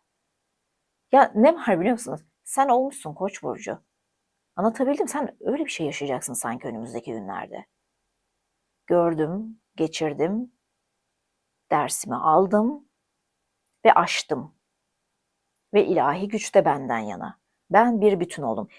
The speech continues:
Yin ve yangı dengeleyebilmek gibi düşünebilirsin hatta bunun içindeki. Çok çok kuvvetli enerjiler ve dediğim gibi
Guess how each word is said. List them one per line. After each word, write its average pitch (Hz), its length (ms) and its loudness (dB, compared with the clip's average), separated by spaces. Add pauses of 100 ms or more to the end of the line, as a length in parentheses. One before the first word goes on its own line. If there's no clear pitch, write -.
(180)
Yin 240 300 2
ve 240 80 2
yangı 196 380 0
dengeleyebilmek 160 760 -2
gibi 143 160 -12
düşünebilirsin 131 560 -10
hatta - 380 -10
bunun - 120 -18
içindeki. - 560 -14 (840)
Çok - 300 -2
çok 160 200 -6
kuvvetli 120 460 -4
enerjiler 202 760 0 (340)
ve 185 120 6
dediğim 185 300 2
gibi 156 340 0